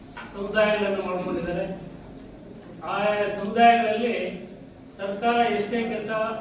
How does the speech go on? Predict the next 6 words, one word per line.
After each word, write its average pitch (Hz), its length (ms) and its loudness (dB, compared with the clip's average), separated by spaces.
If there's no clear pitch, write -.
ಸಹಾಯ 208 300 -2
ಮಾಡಿದ್ರು 202 300 0
ಕೂಡ 175 100 -2
ಆಯಾ 240 200 4
ಸಮುದಾಯಗಳು 233 840 6
ಚೆನ್ನಾಗಿರ್ತಕ್ಕಂಥವರು, 233 1040 2